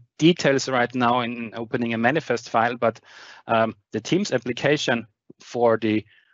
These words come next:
Leads dashboard basically shows a path to a SharePoint site, to special sites under layouts that actually points to the same web part. So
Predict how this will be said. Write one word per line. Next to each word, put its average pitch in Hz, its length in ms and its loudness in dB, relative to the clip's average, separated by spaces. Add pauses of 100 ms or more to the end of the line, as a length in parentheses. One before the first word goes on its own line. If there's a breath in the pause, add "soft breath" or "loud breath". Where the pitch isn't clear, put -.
(160 soft breath)
Leads 143 280 2
dashboard 120 520 0
basically 143 720 0 (480)
shows - 760 -4 (260)
a 117 80 -2
path 123 640 0 (180)
to 127 200 -6
a 117 40 -6
SharePoint 143 480 0
site, 135 420 0 (100)
to 107 120 -10
special 131 440 -4
sites 123 420 0
under 113 160 -4
layouts 127 500 2 (420 loud breath)
that 113 100 -10 (240)
actually 123 360 0
points 120 420 -4
to - 80 -10
the 110 100 -6
same 107 240 -4
web 95 200 -4
part. 92 220 -6 (320 soft breath)
So 110 240 0